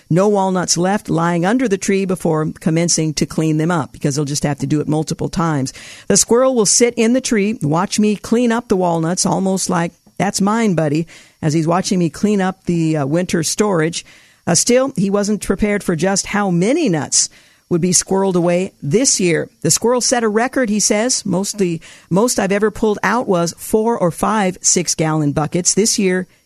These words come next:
it was seven." Well, Fisher had a, uh, had to remove the fenders from the truck to extract some of the nuts, which he now is offering to any human who wants them, much to the chagrin of the squirrel. He'll throw away any that aren't claimed. But the squirrel's cash,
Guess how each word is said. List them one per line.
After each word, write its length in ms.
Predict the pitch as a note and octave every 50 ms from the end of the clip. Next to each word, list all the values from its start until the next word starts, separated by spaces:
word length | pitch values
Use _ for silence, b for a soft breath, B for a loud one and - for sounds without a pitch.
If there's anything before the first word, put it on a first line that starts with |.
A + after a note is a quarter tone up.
| b -
it 140 | - E3+ D#3+
was 140 | F3+ G3
seven." 520 | - - - - B3+ A3+ D#3 D3+ B2+ A#2 - _ B B B B B B B B
Well, 80 | B D#3
Fisher 320 | - G#3 G#3+ G#3 - G#3+
had 220 | G3 F#3 F#3 F3+ E3+
a, 160 | E3 D#3+ D#3+
uh, 140 | D#3 D3 C#3 - B B B
had 140 | G3 F#3+ D#3+
to 60 | F3+
remove 260 | F#3 F3+ F#3+ G3 F3
the 80 | D#3+ D3+
fenders 400 | - A3+ A3+ A#3 A3+ B3 B3 -
from 160 | - A3+ G#3+
the 60 | G#3
truck 360 | - - G#3+ G#3 A3 A3 _ -
to 120 | - F3
extract 420 | D#3 - - - F3 F3 E3+ -
some 160 | - - F#3 F#3+
of 80 | F3+
the 80 | E3+ E3+
nuts, 320 | E3+ F3 F#3 G3+ - - b b b b b b b
which 140 | D#3+ D3+
he 100 | - F3+
now 240 | E3 E3+ F3 F3+ F#3
is 160 | F3+ E3 - -
offering 460 | - F3 F3 - - F3+ F3 E3+ E3 B B B B B B
to 140 | B - E3+
any 240 | G#3 G#3+ A#3 A#3+ A3+
human 400 | F#3 E3 A3+ C4+ C#4 A3+ F#3 F#3
who 120 | E3+ E3+
wants 300 | E3 E3 D#3+ D3+ D3+ D3
them, 340 | - - D3+ D#3 F#3 - -
much 240 | D#3+ E3+ F3+ - -
to 100 | - G3
the 100 | E3 E3+
chagrin 480 | D#3 - - D#3+ C#3 D#3 F3 F#3+ F#3+ F#3+
of 160 | - E3 D3
the 80 | C3+ D#3
squirrel. 560 | D3+ - - - A3 A3 G#3 E3+ E3 F3+ - B B B B B B
He'll 100 | D#3 D3+
throw 260 | - - G3+ F#3+ F#3+
away 280 | F3+ E3+ F3+ F3 E3+ D#3 -
any 320 | G#3 A3+ G#3+ F#3 F3 F3+
that 200 | F3+ - D#3+ D#3+
aren't 300 | D#3 D3 D3+ D#3 - -
claimed. 480 | - - F3+ F3 E3 D3+ C3 B2+ - -
But 180 | F3 G#3+ A#3+ -
the 80 | B3+
squirrel's 460 | A3 - - G#3 G3+ G3+ G#3 G3 -
cash, 440 | - - A3+ A#3 G#3+ G3+ G3+ - -